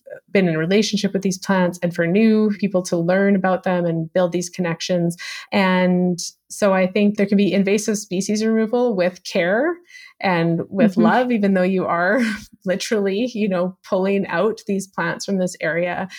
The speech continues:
Speaker 1: kind of thinking about it in the way of creating the space for these other plants to come back and thrive is,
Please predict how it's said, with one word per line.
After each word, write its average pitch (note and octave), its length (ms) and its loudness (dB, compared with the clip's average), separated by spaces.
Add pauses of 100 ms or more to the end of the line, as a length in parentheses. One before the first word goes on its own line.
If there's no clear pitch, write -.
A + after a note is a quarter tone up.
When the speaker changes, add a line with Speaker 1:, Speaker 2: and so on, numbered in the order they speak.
(300)
Speaker 1:
kind G#3+ 160 2
of G#3 100 2
thinking G3 420 0
about F3+ 260 0
it F3+ 140 0
in F#3+ 60 -2
the F#3 60 0
way F3 220 0
of E3+ 160 -4
creating E3+ 520 -2
the F3 60 -2
space - 520 -6
for D#3+ 460 -2 (360)
these F#3 160 -2
other F3 200 0
plants E3 600 -6
to F3+ 100 -6
come F3 240 -4
back D#3+ 280 -4
and F3 140 -4
thrive G#3+ 540 -2
is, E3+ 260 -2